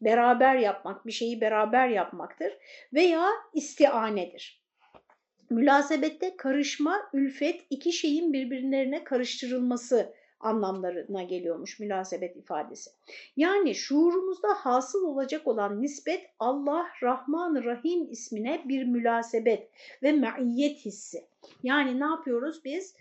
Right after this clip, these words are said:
Ee, işte dediğim gibi az önce o yaptığımız hangi işse arkadaşlar ona başlarken e, Bismillahirrahmanirrahim demek suretiyle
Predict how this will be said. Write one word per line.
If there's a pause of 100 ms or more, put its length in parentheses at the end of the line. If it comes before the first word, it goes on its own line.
(340)
Ee, (240)
işte
dediğim
gibi
az
önce
o
yaptığımız
hangi
işse (180)
arkadaşlar (340)
ona
başlarken (340)
e,
Bismillahirrahmanirrahim
demek
suretiyle